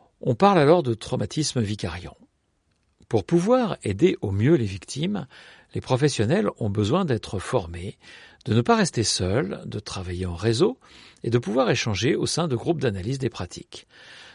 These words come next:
D'être soutenus, d'être protégés en cas de signalement ou s'ils lancent des alertes,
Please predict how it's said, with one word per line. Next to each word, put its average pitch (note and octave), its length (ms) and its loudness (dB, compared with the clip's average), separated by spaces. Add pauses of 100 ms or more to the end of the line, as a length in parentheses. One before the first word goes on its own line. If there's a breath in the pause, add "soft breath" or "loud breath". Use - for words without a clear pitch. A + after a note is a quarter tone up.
(140)
D'être F2 420 -10
soutenus, G3+ 520 -2 (120)
d'être - 520 -10
protégés F3+ 640 -2
en - 100 -8
cas G2+ 140 -8
de G2+ 120 -10
signalement G#2 640 -6 (380 loud breath)
ou A#2 60 -2
s'ils G#2 240 -4
lancent F#2 160 0
des F#2+ 160 -8
alertes, - 440 -8